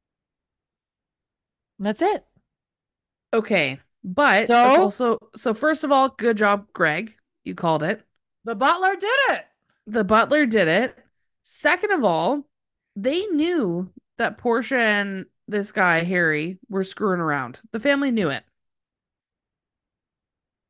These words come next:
Speaker 2: Did he knew that he was, like, the Duke knew that he was Portia's father.
Speaker 1: Did he, though?
Speaker 2: Or at least that there was a very distinct possibility that he would be.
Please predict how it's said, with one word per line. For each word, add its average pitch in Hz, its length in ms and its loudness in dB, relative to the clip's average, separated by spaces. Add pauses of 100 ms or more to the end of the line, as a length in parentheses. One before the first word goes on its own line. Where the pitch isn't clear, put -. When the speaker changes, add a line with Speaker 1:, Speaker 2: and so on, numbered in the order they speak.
(840)
Speaker 2:
Did 392 420 0 (1700)
he 359 360 -6
knew 302 720 2 (120)
that 254 220 -4
he 285 220 0
was, 220 680 0 (180)
like, 208 140 -8
the 214 100 -4
Duke 339 360 0
knew 285 320 -2
that 196 180 -4
he 220 140 -4
was 196 360 -4 (380)
Portia's 202 460 -4
father. 147 440 -4 (600)
Speaker 1:
Did 208 240 -6
he, 311 120 -8
though? 392 320 -4 (680)
Speaker 2:
Or 247 160 2
at 214 100 0
least 277 240 -4
that 262 120 -4
there 254 100 0
was 233 120 -2
a 226 80 0
very 254 360 -4
distinct 226 540 -6
possibility 185 680 -2
that 156 220 -4
he 175 120 -4
would 151 140 -4
be. 101 240 -14